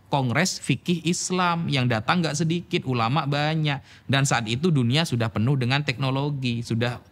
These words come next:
uh, banyak era globalisasi. Kadi-, ketika itu sudah ada handphone, sudah ada laptop, dan lain sebagainya. Nah,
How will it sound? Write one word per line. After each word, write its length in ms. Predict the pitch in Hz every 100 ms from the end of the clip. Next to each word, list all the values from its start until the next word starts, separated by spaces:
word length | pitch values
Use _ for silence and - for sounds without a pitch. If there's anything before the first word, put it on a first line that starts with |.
| - - -
uh, 160 | - 113
banyak 320 | 123 123 131
era 320 | 123 113 117
globalisasi. 880 | 117 113 117 113 107 135 143 - 127
Kadi-, 320 | 110 110 123
ketika 320 | - 113 110 120
itu 160 | 127
sudah 160 | 107 95
ada 160 | 90
handphone, 400 | 104 139 127 110
sudah 160 | 98 87
ada 160 | 85 95
laptop, 400 | 156 - 117 101
dan 160 | 95
lain 80 | 92
sebagainya. 640 | 95 92 104 143 127 104 104 - - -
Nah, 160 | 107